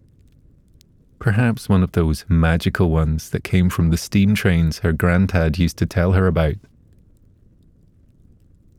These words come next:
Olivia didn't read again that night. Her thoughts were full of the handsome man she'd met on the train.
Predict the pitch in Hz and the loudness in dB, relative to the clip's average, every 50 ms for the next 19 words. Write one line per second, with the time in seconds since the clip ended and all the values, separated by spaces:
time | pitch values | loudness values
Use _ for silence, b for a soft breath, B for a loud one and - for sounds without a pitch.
0 | _ _ _ _ _ _ _ _ _ _ _ _ _ _ _ _ _ _ _ _ | _ _ _ _ _ _ _ _ _ _ _ _ _ _ _ _ _ _ _ _
1 | _ _ _ _ _ _ _ _ - _ _ _ _ _ _ _ _ _ _ _ | _ _ _ _ _ _ _ _ -20 _ _ _ _ _ _ _ _ _ _ _
2 | _ - 107 104 117 135 - - 135 113 95 - 104 92 87 92 95 90 78 90 | _ -2 0 2 2 0 2 2 0 0 2 2 2 2 2 2 0 0 0 0
3 | 78 90 90 92 101 104 104 98 90 82 64 90 90 82 82 78 73 - _ - | 0 2 2 2 4 2 2 2 2 0 0 0 0 0 0 -2 -2 -6 _ -20
4 | _ _ _ _ _ _ _ _ _ _ _ _ _ _ _ _ _ _ _ _ | _ _ _ _ _ _ _ _ _ _ _ _ _ _ _ _ _ _ _ _
5 | - - - - - - 110 104 104 90 - - - - - 90 78 - - - | -4 -4 -4 -4 -2 0 0 2 2 0 -2 -4 -8 -4 -2 -2 -2 -2 -6 -14
6 | - - - 110 107 92 82 82 80 - - - 90 69 - - 95 98 101 101 | -12 -2 0 2 2 2 2 0 -2 -2 -2 -2 -2 -2 0 2 2 4 4 2
7 | - - 95 82 82 82 85 87 90 90 87 85 - - 95 80 82 87 - - | 0 0 0 2 2 2 2 4 4 2 2 0 0 -2 -2 0 2 0 0 2
8 | - 95 85 82 82 82 - - 95 95 107 107 85 90 98 | 0 0 2 2 0 0 0 0 2 2 2 2 0 -2 -6